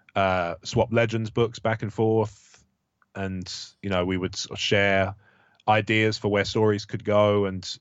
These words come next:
how we would do it diff-, you know, not differently, but how we would do a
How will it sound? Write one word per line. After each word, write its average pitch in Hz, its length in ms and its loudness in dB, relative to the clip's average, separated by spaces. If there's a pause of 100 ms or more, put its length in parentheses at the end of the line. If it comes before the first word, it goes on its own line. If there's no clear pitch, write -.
(140)
how 104 200 -2
we 107 160 4
would 107 100 0
do 110 140 2
it 95 100 -2
diff-, 107 260 -4
you 107 60 -12
know, 90 300 -6
not 135 180 2
differently, 127 400 -2
but 110 140 -2
how 110 180 0
we 110 140 0
would 104 160 -4 (180)
do 107 240 2
a 101 80 -2